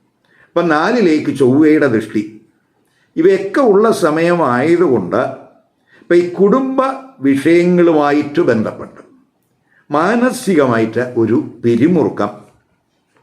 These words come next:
ഈ കുറുകാർക്ക് ഉണ്ടാകാം. അവരുടെ മനോഭാവത്തിലൊക്കെ പെട്ടെന്ന് ഒരു മാറ്റം വരുന്നതിനും സാധ്യതയുണ്ട്. പൊതുവേ ഒരു കൺഫ്യൂഷൻ, ഒരു ഉത്കണ്ഠയൊക്കെ ഉണ്ടാകാവുന്ന മാനസികാവസ്ഥയാണ്.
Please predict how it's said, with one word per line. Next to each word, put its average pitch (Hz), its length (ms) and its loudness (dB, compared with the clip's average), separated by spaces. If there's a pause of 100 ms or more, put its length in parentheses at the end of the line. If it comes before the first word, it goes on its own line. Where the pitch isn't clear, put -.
ഈ 127 80 -2
കുറുകാർക്ക് 107 680 -2 (120)
ഉണ്ടാകാം. 90 440 -8 (720)
അവരുടെ 160 220 0
മനോഭാവത്തിലൊക്കെ 143 1300 0 (640)
പെട്ടെന്ന് 156 800 -2
ഒരു 117 100 2
മാറ്റം 120 560 -4
വരുന്നതിനും 110 720 -2
സാധ്യതയുണ്ട്. 110 920 -6 (540)
പൊതുവേ 220 340 4
ഒരു 170 180 4
കൺഫ്യൂഷൻ, 131 720 -2 (1080)
ഒരു 135 220 4 (720)
ഉത്കണ്ഠയൊക്കെ 135 920 -2
ഉണ്ടാകാവുന്ന 110 840 -2
മാനസികാവസ്ഥയാണ്. 104 1120 -4